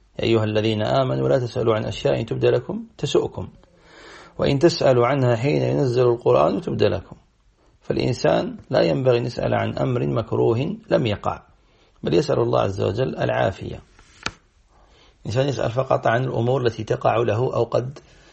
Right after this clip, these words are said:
يعني تقع له، لكن يتحقق أن من أنها يعني ستقع له، لا يسأل عن أشياء خاصة إذا كانت كهذا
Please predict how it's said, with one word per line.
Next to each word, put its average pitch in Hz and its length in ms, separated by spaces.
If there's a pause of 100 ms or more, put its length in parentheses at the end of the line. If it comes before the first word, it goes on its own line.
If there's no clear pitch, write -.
(140)
يعني - 440
تقع - 380
له، 92 300 (320)
لكن 120 200
يتحقق 127 600
أن 120 260
من 117 100
أنها 120 520 (300)
يعني 127 400
ستقع 143 460
له، 95 240 (120)
لا 117 120
يسأل 120 280
عن 113 80
أشياء 117 340
خاصة 120 320
إذا 107 160
كانت 107 280
كهذا 107 540